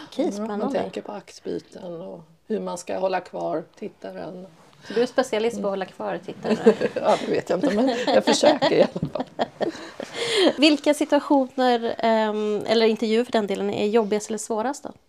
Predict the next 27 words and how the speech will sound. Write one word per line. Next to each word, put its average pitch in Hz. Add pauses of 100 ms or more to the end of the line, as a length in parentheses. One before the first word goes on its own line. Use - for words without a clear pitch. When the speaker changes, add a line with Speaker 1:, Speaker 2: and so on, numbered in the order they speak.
(1500)
Speaker 2:
Ehm, 135 (280)
ansvarsintervjuer 165
kan 170
ju 175
vara 180
utmanande, 160
men 185
det 202
jag 202
tycker, 226 (360)
de 208
intervjuer 214
som 233
jag 240
har 170
gjort - (100)
i -
mitt 170
liv 165
som 175
har 165
varit 165
svårast 175
har 170
ju 160
varit 160
med 147